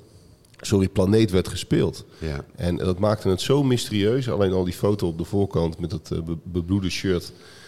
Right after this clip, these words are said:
Speaker 1: Je had echt het gevoel dat het een soort Wild West was,
Speaker 2: Ja.
Speaker 1: waar Oranje destijds in speelde. Als je la-, als je nu in Argentinië bent,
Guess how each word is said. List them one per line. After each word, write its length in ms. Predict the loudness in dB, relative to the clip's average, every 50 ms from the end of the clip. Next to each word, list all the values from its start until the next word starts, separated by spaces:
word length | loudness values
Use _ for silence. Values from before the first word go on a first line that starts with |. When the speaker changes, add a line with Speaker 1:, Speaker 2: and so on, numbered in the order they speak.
| -20 -20 -20 _
Speaker 1:
Je 120 | -4 0
had 100 | 0 2 2
echt 120 | 0 0
het 120 | -2 -4 -4
gevoel 320 | -6 -8 -6 -4 -4 0
dat 140 | 0 0 0
het 100 | 0 -2
een 80 | -4
soort 260 | -4 -4 -4 -4 -2 0
Wild 240 | 0 0 0 2
West 260 | 2 2 2 2 0 -2
was, 400 | -2 0 0 -2 -4 -6 -12 -16 -14 -10
Speaker 2:
Ja. 180 | -6 -4 -2 0
Speaker 1:
waar 240 | 0 2 2 2 2
Oranje 360 | 2 2 2 2 2 0 0
destijds 380 | 0 -2 -2 -2 -2 -4 -4 -4
in 80 | -6 -8
speelde. 440 | -6 -4 -2 -2 -2 -2 -4 -6
Als 140 | -6 -6 -6
je 60 | -4 -2
la-, 180 | -2 -2 -2
als 200 | -2 -4 -4 -4
je 60 | -2 0
nu 140 | 0 2
in 80 | 2 2
Argentinië 480 | 2 0 -2 -6 -8 -4 -2 -2 -2 0
bent, 300 | 0 0 0 -2 -4